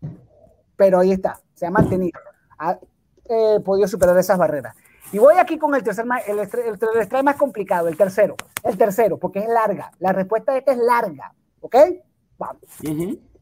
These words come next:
Speaker 2: ok.
Speaker 1: ¿Cuáles son los cinco jugadores, los cinco jugadores de los Yankees que han logrado ganar al menos cinco veces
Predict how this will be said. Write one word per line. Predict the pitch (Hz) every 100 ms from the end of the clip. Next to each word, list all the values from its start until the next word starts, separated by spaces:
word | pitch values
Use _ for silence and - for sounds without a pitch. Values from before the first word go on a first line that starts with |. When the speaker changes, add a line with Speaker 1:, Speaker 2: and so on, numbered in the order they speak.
| _ 123
Speaker 2:
ok. | 113 107 - _ _ _ _ _ - 220
Speaker 1:
¿Cuáles | 269 320 381 403 403
son | - 302 240 156 113 _ _
los | 185 208 214
cinco | - - - - 311 370 359 359 302
jugadores, | 208 190 170 170 208 180 147 151 - _ -
los | 165 175 - -
cinco | - - - 254 294 311 311 294 277 277
jugadores | 202 220 175 160 165 190 143 139 151 - _ _ _ _ _
de | 123 185 262
los | 262 269 277 143
Yankees | 196 165 123 160 185 - _ _ -
que | 180 196
han | 247 339 339
logrado | 285 214 220 240 247
ganar | 254 254 202 180 190 _ _
al | - 226 220 220
menos | 233 311 339 294 254 - - _ - _
cinco | - - - - 370 381 339 - 240
veces | 254 330 349 359 330 -